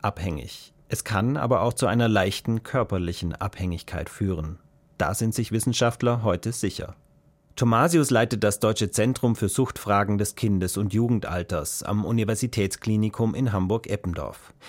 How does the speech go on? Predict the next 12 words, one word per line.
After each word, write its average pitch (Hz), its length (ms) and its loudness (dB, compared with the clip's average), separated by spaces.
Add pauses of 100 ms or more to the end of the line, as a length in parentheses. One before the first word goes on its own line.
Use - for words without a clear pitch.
(120)
Die 117 80 0
Therapiestation 117 1000 0
ist 98 180 -4
als - 220 -6
eine 127 260 2
der 110 180 2
wenigen 113 460 2
auf - 180 -4
Kinder 110 340 2
und 117 180 0
Jugendliche 98 440 0
spezialisiert. - 960 -8